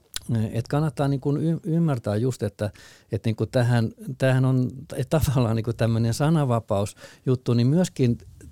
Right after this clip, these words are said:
tämä sosiaalinen media on meillä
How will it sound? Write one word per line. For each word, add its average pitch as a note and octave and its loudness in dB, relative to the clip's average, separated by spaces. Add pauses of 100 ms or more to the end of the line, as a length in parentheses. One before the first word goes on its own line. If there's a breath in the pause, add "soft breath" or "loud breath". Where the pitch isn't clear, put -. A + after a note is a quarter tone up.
(120)
tämä C3 2
sosiaalinen C#3 0
media C#3 0 (100)
on D3 2
meillä G2+ -2